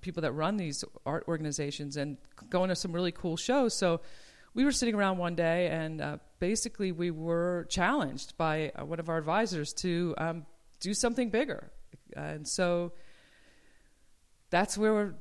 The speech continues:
you know, what we called the B hag, the Big Hairy Audacious Goal, started germinating. And so we, we said, "Let's do our own show. Let's, let's do what our clients do."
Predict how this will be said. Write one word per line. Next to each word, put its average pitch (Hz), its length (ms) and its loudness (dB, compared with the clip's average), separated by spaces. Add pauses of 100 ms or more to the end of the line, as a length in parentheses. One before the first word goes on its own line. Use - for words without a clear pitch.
(220)
you 185 120 -4
know, 175 260 -2
what 180 140 -2
we 190 100 -4
called 180 300 2
the 160 60 -6
B 196 220 2
hag, 139 340 2
the 151 60 -4
Big 175 220 -2
Hairy 196 340 8
Audacious 180 520 6
Goal, 180 360 6
started 165 500 2
germinating. 151 640 -2 (120)
And 147 340 -4
so 165 340 0
we, 170 600 -4 (720)
we 160 100 -4
said, 190 240 2
"Let's 214 220 2
do 247 120 4
our 240 120 6
own 311 140 2
show. - 280 -6 (540)
Let's, 226 180 0 (140)
let's 220 280 4
do 226 200 4
what 208 220 4
our 202 120 4
clients 202 400 -2
do." 165 300 -4